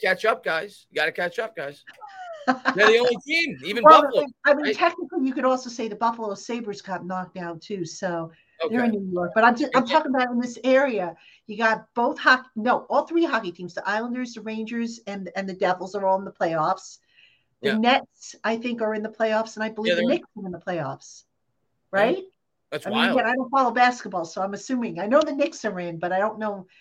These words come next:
Speaker 2: I think
Speaker 1: Yeah,
Speaker 2: the
Speaker 1: Nets
Speaker 2: Nets
Speaker 1: are,
Speaker 2: are
Speaker 1: Nets are
Speaker 2: in.
Speaker 1: the sixth seed in the East. So,
Speaker 2: Yeah.
Speaker 1: yeah, they're,
Speaker 2: Yeah, isn't
Speaker 1: they're in.
Speaker 2: that wild?
Speaker 1: Crazy.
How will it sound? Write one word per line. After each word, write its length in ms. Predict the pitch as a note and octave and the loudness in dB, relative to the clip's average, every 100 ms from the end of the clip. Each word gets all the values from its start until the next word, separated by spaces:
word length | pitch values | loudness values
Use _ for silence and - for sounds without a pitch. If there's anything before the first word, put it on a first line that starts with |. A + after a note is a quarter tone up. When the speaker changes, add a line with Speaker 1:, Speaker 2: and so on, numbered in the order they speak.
| - - | -16 -8
Speaker 2:
I 60 | |
think 100 | A#3 G#3 | -2 2
Speaker 1:
Yeah, 120 | G3 | 2
Speaker 2:
the 40 | A#3 | 4
Speaker 1:
Nets 100 | A3 | 0
Speaker 2:
Nets 220 | A#3 G3 | -2 -4
Speaker 1:
are, 40 | |
Speaker 2:
are 40 | F#3+ | 0
Speaker 1:
Nets 160 | G3 F#3+ | 0 0
are 40 | |
Speaker 2:
in. 40 | F3+ | -4
Speaker 1:
the 60 | |
sixth 420 | - - F#3 - - | -6 -10 -12 -12 -10
seed 240 | C#3 A#2 | -10 -10
in 100 | A#2+ | -10
the 80 | A#2+ | -10
East. 340 | A#2+ G#2 - | -12 -14 -10
So, 120 | A#3 | 0
Speaker 2:
Yeah. 120 | G#3+ D3 | 2 4
Speaker 1:
yeah, 80 | |
they're, 140 | C3 D3+ - _ - | 2 -4 -6 _ -2
Speaker 2:
Yeah, 160 | B3 C4 | 2 2
isn't 100 | D4+ | 2
Speaker 1:
they're 100 | F4 | 2
in. 60 | G4+ | 2
Speaker 2:
that 160 | C4+ | 2
wild? 380 | A3 G3+ A#3+ F4 - _ _ _ _ _ _ | 4 4 6 4 -2 _ _ _ _ _ _
Speaker 1:
Crazy. 340 | E3 C4+ F3+ | 4 4 2